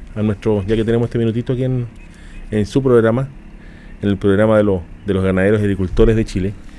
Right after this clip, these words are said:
de invitar a las personas que nos están escuchando hasta ahora en el, en, en el vehículo o en, o en su casa a participar de nuestra, de nuestra exposición Sago Fisur, que la hemos preparado con, con mucho cariño, como siempre, los socios,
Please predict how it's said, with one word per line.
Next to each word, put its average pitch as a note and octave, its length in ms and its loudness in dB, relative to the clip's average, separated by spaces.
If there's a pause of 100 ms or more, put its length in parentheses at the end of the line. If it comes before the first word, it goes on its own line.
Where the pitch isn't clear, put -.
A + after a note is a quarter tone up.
(720)
de A2+ 120 6
invitar A#2+ 280 8
a E3 80 8
las D3+ 140 8
personas D#3 400 2
que D#3 100 -2
nos C#3 80 2
están D3+ 160 2
escuchando D3+ 320 0
hasta D3 140 0
ahora D#3 140 6
en D#3 60 2
el, D3+ 100 4
en, A#2+ 500 2
en A2+ 100 2
el A2+ 100 2
vehículo C3+ 420 4
o B2 100 4
en, A2+ 180 0 (140)
o A2+ 80 0
en G#2 60 -2
su G#2+ 160 -4
casa B2+ 380 0 (460)
a G2+ 140 0
participar A2 520 2
de B2+ 80 2
nuestra, A2 580 2
de G2 140 0
nuestra G#2 240 -2
exposición A2+ 1000 0 (120)
Sago A2+ 300 4
Fisur, A#2 260 0 (1000)
que G#2+ 100 -4
la G2 60 2
hemos G2 120 -2
preparado F#2+ 340 0
con, F2+ 200 -4 (240)
con F2 140 -6
mucho G#2+ 260 0
cariño, A2 260 2
como G#2 140 -2
siempre, A#2+ 400 -6 (560)
los D#2+ 160 -8
socios, G#2 380 -2